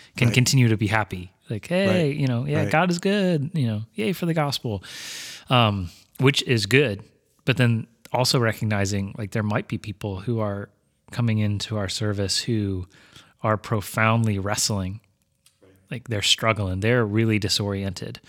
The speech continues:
Speaker 1: And just even reaching out and saying, "This is normal." <laughs>
Speaker 2: Right.
Speaker 1: Like, "Welcome, this is normal. Like,
Speaker 2: Right,
Speaker 1: this is
Speaker 2: right.
Speaker 1: life.
Speaker 2: Yeah.
Speaker 1: Let's do this together so we enter into your sorrow." Um, and then, and then, like, let's, let's also hope in the gospel. Let's sing about how good God is.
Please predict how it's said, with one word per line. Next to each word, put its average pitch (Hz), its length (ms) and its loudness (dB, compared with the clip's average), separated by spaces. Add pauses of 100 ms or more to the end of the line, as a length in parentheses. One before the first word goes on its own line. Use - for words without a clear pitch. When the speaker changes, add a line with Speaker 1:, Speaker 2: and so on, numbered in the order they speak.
(480)
Speaker 1:
And 120 140 6
just 117 280 4
even 127 440 4 (280)
reaching 120 400 2
out 113 140 2
and 104 100 -2
saying, 95 420 -2 (120)
"This 147 120 2
is 175 120 4
normal." 110 360 2 (400)
<laughs> - 240 -6
Speaker 2:
Right. 110 220 2
Speaker 1:
Like, 123 160 -4
"Welcome, 127 400 4
this 156 140 2
is 151 80 2
normal. 117 300 4 (120)
Like, 127 80 6
Speaker 2:
Right, 147 60 8
Speaker 1:
this 123 140 4
is 139 80 6
Speaker 2:
right. 127 80 4
Speaker 1:
life. 113 380 2
Speaker 2:
Yeah. 117 340 2
Speaker 1:
Let's 117 180 2
do 139 120 6
this 123 200 4
together 113 420 2
so - 140 0
we 110 160 0
enter 107 260 -2
into 110 220 -2
your 107 340 0
sorrow." 104 640 -2 (440)
Um, 101 400 -4 (160)
and 117 140 2
then, 110 240 2
and 110 100 -2
then, 104 140 0
like, 104 200 -2
let's, - 340 -2 (120)
let's 120 160 -4
also 113 320 2
hope 104 300 0 (100)
in 107 120 -2
the 98 80 -4
gospel. 101 500 -6 (100)
Let's 117 180 -2
sing 113 200 4
about 104 220 2
how 104 80 0
good 101 220 -2
God 95 200 -2
is. 92 280 -4